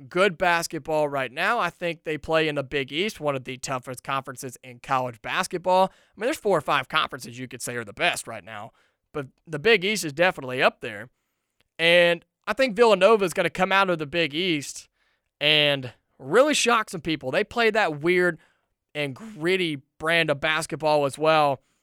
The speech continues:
and they could have a legitimate shot to make a little run because right now in their bracket, they would be, they'd be matched up against Wagner in the first round, and then they would probably play Michigan State,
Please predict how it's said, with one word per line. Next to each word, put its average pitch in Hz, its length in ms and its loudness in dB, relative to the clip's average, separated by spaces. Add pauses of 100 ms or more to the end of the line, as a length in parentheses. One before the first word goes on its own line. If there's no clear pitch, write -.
(160)
and 147 120 -8
they 226 100 2
could 294 140 -2
have 285 140 4
a 247 40 0
legitimate 190 460 0
shot 175 360 2 (240)
to 190 100 -6
make 175 280 2
a 170 40 -2
little 160 240 0
run 151 400 0 (200)
because 156 260 -4
right 202 280 6
now 214 440 2 (760)
in 175 160 2
their 190 180 8
bracket, 170 680 2 (480)
they 156 300 2
would 170 320 -4
be, 165 460 2 (800)
they'd 185 180 -2
be 233 80 -2
matched 202 340 0
up 190 100 2
against 170 280 -4
Wagner 147 600 -2 (200)
in 156 140 -6
the 143 60 -4
first 151 340 -2
round, 135 280 -2
and 135 80 -6
then 170 120 -2
they 175 140 4
would 147 120 -2
probably 220 460 -2
play 175 220 2
Michigan 170 460 -4
State, 185 520 -4